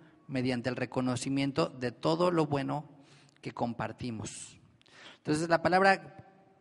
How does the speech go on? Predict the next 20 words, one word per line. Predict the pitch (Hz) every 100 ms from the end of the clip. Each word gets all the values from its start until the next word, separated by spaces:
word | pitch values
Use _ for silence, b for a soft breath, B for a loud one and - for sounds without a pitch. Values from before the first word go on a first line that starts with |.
| _ _ _ _ _ - -
participación | 143 139 143 156 151 170
es | 156
la | 147
palabra | 151 156 151
koinonía. | 151 151 151 160 190 165 120
Entonces, | - - 170
de | 180
alguna | 175 196
manera, | 190 185 180 180 B B -
la | 151 160
fe | - 185
se | 185
comparte, | 175 147 143 180 180 - 131
la | 127 139
fe | 170
es | 170
algo | 170 170 170 165
que | 151
no, | 143 147 151 156 156 147 127 - - -
eh, | 139 123